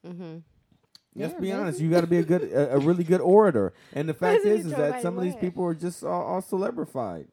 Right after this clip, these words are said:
Speaker 3: Yeah.
Speaker 1: Yeah.
Speaker 2: I mean, the other part that I just wanna, wanna stress
Speaker 3: Do
Speaker 2: as
Speaker 3: you
Speaker 2: well is that, oh, go ahead.
Speaker 3: I'm sorry. Do you think that it, that these artists and these pastors are celebrified,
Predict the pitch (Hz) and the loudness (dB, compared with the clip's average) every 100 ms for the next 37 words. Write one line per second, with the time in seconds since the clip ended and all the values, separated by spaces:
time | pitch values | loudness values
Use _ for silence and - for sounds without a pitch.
0 | _ 202 185 165 165 165 170 165 196 214 | _ -10 -6 -4 -4 -4 -2 -2 -2 -2
1 | - 170 160 151 135 127 147 143 143 139 | -2 -2 -2 -2 -2 -4 -8 -8 -8 -8
2 | 123 127 139 139 143 160 185 302 370 156 | -10 -10 -12 -12 -10 -8 -6 -6 -6 -4
3 | 185 127 120 110 107 113 _ _ 98 98 | -4 -4 -6 -6 -8 -8 _ _ -16 -10
4 | 113 82 - _ 208 185 170 131 135 165 | -10 -12 -16 _ -20 -18 -18 -16 -18 -16
5 | 226 254 262 269 262 254 - 196 180 151 | -14 -14 -16 -16 -16 -16 -14 -12 -12 -14
6 | _ _ _ _ _ _ _ _ _ - | _ _ _ _ _ _ _ _ _ -14
7 | 190 160 _ _ _ 190 190 180 233 220 | -12 -14 _ _ _ -16 -14 -14 -14 -14
8 | 214 208 185 _ - 175 185 175 190 190 | -14 -16 -18 _ -12 -10 -10 -12 -14 -20
9 | 190 170 180 - 190 180 185 180 165 - | -18 -18 -18 -14 -14 -14 -16 -20 -20 -20
10 | 139 170 _ _ - 190 185 180 185 208 | -20 -20 _ _ -16 -14 -12 -10 -10 -10
11 | 185 180 160 127 127 151 196 226 | -10 -12 -12 -12 -10 -8 -8 -10